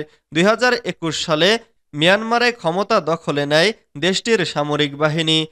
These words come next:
এরপর থেকে দেশটির সামরিক বাহিনীর সঙ্গে বিভিন্ন বিদ্রোহী গোষ্ঠীর সঙ্গে লড়াই চলছে। বিশেষ করে আরাকান আর্মির সঙ্গে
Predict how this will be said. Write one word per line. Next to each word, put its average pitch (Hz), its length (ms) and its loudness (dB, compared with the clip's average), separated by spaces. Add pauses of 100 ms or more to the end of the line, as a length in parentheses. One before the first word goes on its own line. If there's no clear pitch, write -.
(160)
এরপর 151 460 2
থেকে 160 320 -2 (340)
দেশটির 185 460 0
সামরিক 190 500 0
বাহিনীর 190 460 -2
সঙ্গে 151 460 -2 (320)
বিভিন্ন 202 440 0 (100)
বিদ্রোহী 175 500 0
গোষ্ঠীর 202 540 -2
সঙ্গে 147 420 -2 (300)
লড়াই 147 420 2
চলছে। 151 480 0 (380)
বিশেষ 160 380 0
করে 160 240 2 (340)
আরাকান 202 420 2 (140)
আর্মির 208 500 2
সঙ্গে 143 460 -2